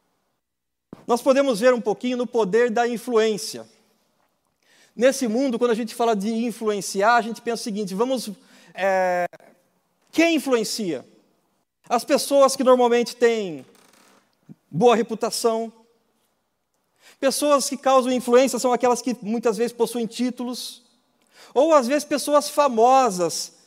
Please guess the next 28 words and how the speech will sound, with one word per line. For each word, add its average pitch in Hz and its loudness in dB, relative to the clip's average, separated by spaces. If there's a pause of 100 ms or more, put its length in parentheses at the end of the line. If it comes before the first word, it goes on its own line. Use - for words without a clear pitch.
(340)
Se - -6
eu 311 -2
citar 277 0
alguns 247 0
nomes, 226 2
talvez 240 2
já 240 0
venha 233 0
na 226 -2
sua 226 -4
mente 214 -8 (140)
algumas 208 -4
pessoas, 202 -4
você 190 -12
fala, 190 -6
"Puxa, 214 -6
esse 220 -6
é 226 -6
famoso." 170 -4 (960)
Mas 254 0
não 269 2
vou 247 0
falar 220 2
de 214 -2
ninguém 196 0
aqui 170 -6
agora, 156 2 (480)
porque 202 -2